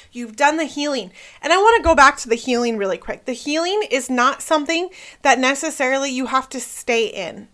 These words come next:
I know you think that you have to g-, you're gonna go in there and you're gonna hurt and it's gonna cry and you're so emotional. Yeah, there probably might be some emotions. There's, there's a problem with you not allowing yourself to feel the pro-, feel the emotions, okay?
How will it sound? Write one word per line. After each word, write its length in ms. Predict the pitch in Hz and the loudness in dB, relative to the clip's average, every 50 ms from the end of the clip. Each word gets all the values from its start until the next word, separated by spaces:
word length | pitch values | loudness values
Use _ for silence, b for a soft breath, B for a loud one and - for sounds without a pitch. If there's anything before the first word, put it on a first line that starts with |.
| _ _ | _ _
I 120 | - 233 247 | -2 0 0
know 160 | 240 262 302 | 2 0 0
you 160 | 311 339 339 | 0 -2 -4
think 340 | - - 330 320 320 - _ | -2 -2 -4 -4 -4 -8 _
that 360 | 233 226 233 233 - - - _ _ _ _ _ _ | 0 4 4 4 4 2 -2 _ _ _ _ _ _
you 220 | - 247 240 254 | -10 -8 -6 -6
have 160 | 247 240 294 302 | -4 -4 -4 -4
to 60 | - | -6
g-, 160 | 254 214 226 - 233 | -8 -8 -8 -8 -8
you're 160 | 220 226 226 | -6 -8 -6
gonna 200 | 208 254 254 269 | -4 -2 -2 0
go 200 | 226 240 233 247 | 0 2 2 2
in 100 | 254 240 | 2 2
there 100 | 240 240 | 2 2
and 80 | 240 240 | 2 2
you're 100 | 254 247 | 2 2
gonna 140 | 269 247 254 | 0 0 -2
hurt 360 | - - - 302 302 262 - | -4 -2 0 2 2 2 2
and 80 | 254 | -2
it's 160 | 262 269 254 - | -4 -4 -4 -6
gonna 160 | 294 277 277 | -6 -6 -6
cry 320 | - - - 302 294 285 | -6 -2 0 2 2 2
and 140 | 294 277 269 | 2 0 0
you're 200 | 269 262 240 269 | -2 -4 -4 -6
so 200 | 262 - 277 285 | -4 -2 -2 0
emotional. 580 | 285 285 294 320 311 - 339 320 285 226 208 B B B B B B B B | 2 2 2 0 0 -2 -4 -2 -2 -2 -4 B B B B B B B B
Yeah, 120 | 269 349 494 571 554 | 0 2 2 4 4
there 180 | 381 359 359 330 | 4 4 2 2
probably 520 | - - 440 539 659 622 571 523 523 480 466 427 | 2 2 2 4 6 4 4 6 6 4 6 4
might 200 | 392 381 - - | 2 2 0 -2
be 100 | 339 370 | -4 -4
some 240 | 359 - 370 359 | -2 -4 -4 -2
emotions. 720 | 359 349 320 320 370 440 - 302 220 - 185 226 - - - b b b b b b b b b b b b b b b b b b b | -2 0 2 2 2 2 0 -4 -6 -6 -8 -10 -12 -14 -16 b b b b b b b b b b b b b b b b b b b
There's, 400 | 226 233 320 349 381 339 - - _ | 2 4 4 4 4 2 -2 -8 _
there's 320 | 247 254 330 349 392 415 - | -2 2 4 4 4 4 4
a 120 | - 370 | 2 0
problem 640 | - - - 381 359 381 427 453 415 392 392 359 330 | 0 -2 -2 2 6 8 8 8 8 6 2 0 0
with 160 | 349 339 311 | -2 -4 -4
you 180 | 302 302 320 349 | -4 -4 -4 0
not 260 | 330 339 330 320 - | 2 2 2 4 2
allowing 460 | 302 302 311 285 294 339 381 370 359 | 0 0 2 2 2 2 2 0 0
yourself 340 | 339 320 311 - 311 302 311 - | -2 -2 0 2 2 2 2 0
to 100 | 330 320 | -4 -4
feel 220 | - 294 302 294 | -2 0 0 2
the 100 | 302 302 | 2 2
pro-, 400 | - - 330 311 - - 214 240 _ - | 2 0 0 0 -2 -6 -16 -16 _ -4
feel 140 | 339 330 | -4 -4
the 120 | 294 302 302 | -2 -2 -2
emotions, 640 | 294 269 294 339 339 - 277 - - - - - - | 0 0 0 0 0 -4 -8 -12 -12 -14 -18 -16 -8
okay? 400 | - 269 254 262 302 381 392 | -2 0 0 0 0 -2 -6